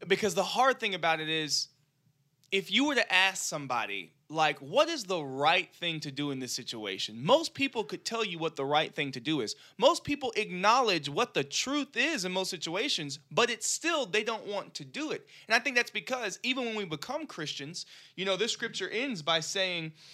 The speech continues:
um, "We have confidence before God and we, we receive anything we ask because we keep his commands and do what pleases him."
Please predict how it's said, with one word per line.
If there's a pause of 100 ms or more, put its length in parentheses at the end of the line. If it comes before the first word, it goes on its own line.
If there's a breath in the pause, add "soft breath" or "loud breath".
(240 loud breath)
um, (160)
"We
have
confidence
before
God
and
we, (160)
we
receive
anything
we
ask
because
we
keep
his
commands (240 loud breath)
and
do
what
pleases
him."